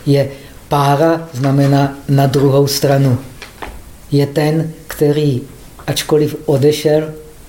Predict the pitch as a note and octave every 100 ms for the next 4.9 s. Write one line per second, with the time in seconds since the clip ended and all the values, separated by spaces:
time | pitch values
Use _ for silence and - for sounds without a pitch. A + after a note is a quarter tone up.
0 | - - - - - - - - - B2+
1 | C#3+ - D3 D3 C#3+ C3 - B2+ B2 B2
2 | C#3 C#3 - - - - - - - D3
3 | C3 D3+ D3+ D3 C#3+ - F#2+ C3 C#3+ -
4 | C#3+ C#3+ C#3 C3 B2+ B2+ A#2+ B2 C#3